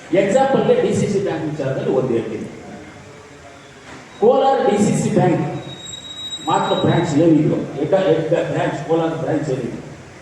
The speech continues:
ಬ್ರಾಂಚ್ ಅಲ್ಲಿ ಬಂದ್ಬಿಟ್ಟು ಮಹಿಳಾ ಸಂಘಗಳಿಗೆ ಒಂದು, ಆ, ಆರ್ನೂರರಿಂದ ಏಳ್ನೂರು ಸಂಘಗಳಿಗೆ ಲೋನ್‌ಗಳು ಕೊಟ್ಟಿದೆ.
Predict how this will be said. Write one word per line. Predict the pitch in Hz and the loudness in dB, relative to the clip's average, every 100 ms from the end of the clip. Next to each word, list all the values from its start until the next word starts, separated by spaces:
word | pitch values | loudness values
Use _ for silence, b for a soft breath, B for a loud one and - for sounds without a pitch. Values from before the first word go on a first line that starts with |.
| - | -4
ಬ್ರಾಂಚ್ | - - - - | 2 2 2 0
ಅಲ್ಲಿ | 226 202 | 2 2
ಬಂದ್ಬಿಟ್ಟು | - - 185 - - | 0 -2 -4 -4 -2
ಮಹಿಳಾ | 190 190 | 2 2
ಸಂಘಗಳಿಗೆ | 190 156 143 139 180 240 202 | 2 -2 -4 -6 -4 -2 -2
ಒಂದು, | 165 151 147 143 143 - - - - | -4 -4 -4 -4 -6 -8 -16 -14 -4
ಆ, | 147 151 151 147 143 139 151 | -2 0 2 0 0 -2 -2
ಆರ್ನೂರರಿಂದ | 165 185 175 - | 0 0 -2 -2
ಏಳ್ನೂರು | 151 156 160 151 135 | 2 4 4 2 0
ಸಂಘಗಳಿಗೆ | 135 147 - 135 - - - 160 | -2 -2 -4 -6 -8 -8 -6 2
ಲೋನ್‌ಗಳು | 185 180 - | 4 6 4
ಕೊಟ್ಟಿದೆ. | - 135 135 120 | 2 2 2 0